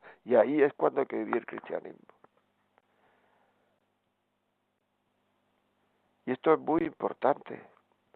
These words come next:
Hay gente que le da vergüenza de no hablar de sexo, de infidelidades, de cosas con otra gente de su oficina, de su empresa, de, pero si sabe que eres cristiano, yo de esto no hablo.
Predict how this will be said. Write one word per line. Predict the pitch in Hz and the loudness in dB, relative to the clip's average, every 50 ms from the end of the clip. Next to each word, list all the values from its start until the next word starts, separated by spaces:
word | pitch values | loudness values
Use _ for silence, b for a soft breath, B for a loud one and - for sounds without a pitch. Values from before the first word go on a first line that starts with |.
| _ _ _ _ _ _ _ - - - _ _ - - - _ _ _ _ _ _ | _ _ _ _ _ _ _ -20 -20 -20 _ _ -20 -20 -20 _ _ _ _ _ _
Hay | 123 139 | 4 4
gente | 147 - 165 160 156 - 175 | 6 6 4 4 6 4 4
que | - - 131 | 6 6 6
le | 117 117 117 | 6 8 10
da | 131 143 151 | 12 12 12
vergüenza | 147 160 151 151 143 156 160 165 156 139 127 - 147 143 147 147 b b b b b b b b b | 12 12 12 12 8 6 6 6 6 4 0 4 4 4 4 4 b b b b b b b b b
de | b 113 104 117 117 110 | b -2 2 2 4 6
no | 123 143 156 | 8 10 12
hablar | 156 151 147 135 151 151 156 151 135 117 | 12 12 12 12 12 12 12 12 12 8
de | 113 120 113 - - | 0 -2 -2 2 8
sexo, | 151 156 156 - - - 147 147 143 | 8 8 8 6 0 6 8 8 10
de | 135 135 | 10 6
infidelidades, | 123 113 - - 117 110 113 117 110 113 113 113 123 156 151 147 135 147 147 143 135 120 | 6 2 -6 -8 -2 2 2 2 2 2 2 10 12 12 12 12 12 10 6 6 6 2
de | 123 - | 0 4
cosas | - 143 139 - - 151 143 B B B B B B B B _ _ _ _ _ _ _ _ - | 4 4 4 6 4 2 2 B B B B B B B B _ _ _ _ _ _ _ _ -2
con | - - 135 123 107 135 | 8 8 8 8 10 8
otra | 151 156 - - 156 135 | 6 6 8 8 8 8
gente | 113 - - 160 165 151 139 _ 135 127 | 8 8 4 4 4 4 2 _ 4 6
de | 113 117 113 | 6 4 0
su | - - | 2 0
oficina, | 117 113 - - 107 101 - - 151 160 147 160 151 | 0 -2 0 -6 -12 -12 -4 -2 -2 4 8 8 8
de | 131 123 120 | 10 8 4
su | - - 113 113 | 4 2 0 -2
empresa, | 113 104 - - 135 147 151 - - 156 131 | -2 -2 -4 0 4 4 4 6 6 6 6
de, | 117 | 6
pero | - - - - | 2 0 -14 -16
si | - - | -16 -16
sabe | - - - 107 110 | -8 -4 -2 -2 0
que | 113 135 | -2 -2
eres | 127 131 - | -2 -2 -4
cristiano, | - - - _ - 117 135 147 135 | -8 -16 -14 _ -4 -4 -2 -2 -4
yo | 104 98 | -6 -6
de | 92 95 | -8 -8
esto | - - - | -8 -8 -8
no | 135 131 139 123 | -6 -4 -2 -2
hablo. | 107 127 151 - - - - | -2 -2 -4 -6 -8 -10 -12